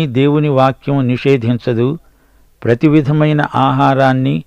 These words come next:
విశ్వాసుల కోసం పవిత్రీకరిస్తుంది. దేవునికి కృతజ్ఞతాస్తుతులు చెప్పి ప్రార్థించుకో. ఆహారం నీ కడుపు కోసం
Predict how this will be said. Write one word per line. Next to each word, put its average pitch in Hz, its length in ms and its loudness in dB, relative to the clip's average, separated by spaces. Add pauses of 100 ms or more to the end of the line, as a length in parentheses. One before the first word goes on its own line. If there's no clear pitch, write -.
(320)
విశ్వాసుల 135 640 -2
కోసం 123 420 -4 (180)
పవిత్రీకరిస్తుంది. 120 1160 -4 (760)
దేవునికి 135 580 0 (180)
కృతజ్ఞతాస్తుతులు 135 1080 -2
చెప్పి 123 460 -4
ప్రార్థించుకో. 120 920 -2 (720)
ఆహారం 143 600 2 (120)
నీ 135 100 -2
కడుపు 127 400 -2
కోసం 135 520 0